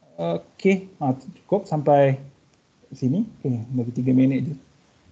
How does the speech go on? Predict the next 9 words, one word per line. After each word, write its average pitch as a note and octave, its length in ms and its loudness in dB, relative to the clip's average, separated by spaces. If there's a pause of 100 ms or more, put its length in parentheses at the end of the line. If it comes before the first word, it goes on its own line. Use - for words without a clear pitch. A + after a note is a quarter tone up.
(140)
Okey, A#3 360 4
um, E3+ 720 6 (520)
so G#3+ 360 0
untuk F3 280 -4
minggu E3+ 160 -2
depan A#3 480 2
kita D#3 320 -4
akan D#3 400 -2
sambung, E3 720 -2